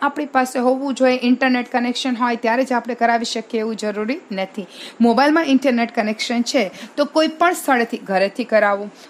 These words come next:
ઓફિસથી કરાવો, અથવા તો કોઈ પણ સ્થળે તમે ફરવા ગયા છો અને ત્યાંથી તમારે બુકિંગ કરાવવું છે તો તમે મોબાઈલ કોમર્સની મદદથી કરાવી શકો છો. તેના પછીનો ત્રીજો point છે, ત્રીજો વિનિયોગ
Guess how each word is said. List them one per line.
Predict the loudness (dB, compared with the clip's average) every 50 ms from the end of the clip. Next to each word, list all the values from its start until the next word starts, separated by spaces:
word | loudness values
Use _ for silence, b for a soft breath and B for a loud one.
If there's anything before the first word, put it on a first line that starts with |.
| B 0
ઓફિસથી | 2 2 2 2 0 -2 0 0 -2 -2
કરાવો, | 2 4 4 4 4 4 2 2
અથવા | 0 0 0 0
તો | -2 -2 0
કોઈ | 0 0 0
પણ | 0 -2 -4
સ્થળે | -2 -2 0 0 2
તમે | 2 0 0 0 -2 0
ફરવા | 2 2 2 2 2 2 2
ગયા | 2 0 0 0
છો | -2 -2 -2 0
અને | 0 0 0
ત્યાંથી | 0 -2 -2 -4 -2 -2 -2 0
તમારે | 2 2 4 4 2 0
બુકિંગ | -2 -4 -8 -6 -4 -4 -2
કરાવવું | 2 2 2 4 2 0 -2
છે | -6 -6 -6 -6 -6 B B B B B -2
તો | -2
તમે | 0 0 0 0 0 -2 -4 -4 -4
મોબાઈલ | -4 0 2 2 2 2
કોમર્સની | 0 -2 -2 -2 -2 -4 -4 -2 0 0
મદદથી | 2 2 0 -2 -4 -8 -10 -8
કરાવી | 0 2 4 4 4 4 2 -2
શકો | -4 -6 -6 -8 -4 -4 -4 -4 -4 -6 -10 -12 -10
છો. | -6 -6 -4 -6 -6 -8 -12 B B B B B B B B 2
તેના | 4 4 4 4
પછીનો | 2 2 0 0 0 -2 -2 -2 -4 -4
ત્રીજો | -6 -4 0 2 2 4 4 4 2 2
point | 2 0 0 0 0 0 -2
છે, | -4 -6
ત્રીજો | -6 -4 -4 -4 0 2 2 0
વિનિયોગ | 2 2 2 2 4 4 2 2 0